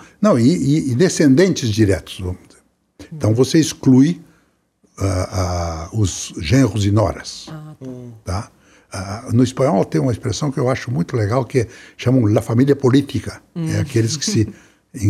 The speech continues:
Speaker 1: em inglês,
Speaker 2: Os
Speaker 1: né?
Speaker 2: agregados.
Speaker 1: Os gestores, os agregados, é.
Speaker 2: <laughs>
Speaker 1: Então, <clears throat> o que que acontece? A gente faz uma reunião com os herdeiros,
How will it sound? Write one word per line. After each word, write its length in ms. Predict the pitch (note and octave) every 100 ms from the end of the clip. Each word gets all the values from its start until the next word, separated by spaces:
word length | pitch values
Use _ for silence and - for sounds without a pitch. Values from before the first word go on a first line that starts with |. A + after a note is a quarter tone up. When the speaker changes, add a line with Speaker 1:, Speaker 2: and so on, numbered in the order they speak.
| G#2
Speaker 1:
em 240 | F2+ G2
inglês, 240 | F#2+ G2+ D3
Speaker 2:
Os 40 |
Speaker 1:
né? 60 | F3
Speaker 2:
agregados. 640 | E3 E3 D#3+ D3 C3 B2+
Speaker 1:
Os 60 | G2+
gestores, 520 | A#2 - - A2 F2+
os 100 | E2+
agregados, 540 | F#2 G#2+ F2+ D#2 - -
é. 80 | - C3 B2+
Speaker 2:
<laughs> 240 | A#2 - E3+
Speaker 1:
Então, 320 | E3+ G3+ -
<clears throat> 440 | - F3+ A#2+ -
o 40 | -
que 160 | F3 D#3+
que 80 |
acontece? 560 | F3+ D#3+ G#2+ G2 - G#2+
A 40 |
gente 240 | G#2+ D3 -
faz 260 | A2+ F2
uma 140 | F#2 G#2+
reunião 400 | B2+ A2+ A2 F3+ _ _
com 200 | G#2 D#2+
os 340 | F2 - _ _ -
herdeiros, 500 | - F2+ - C3+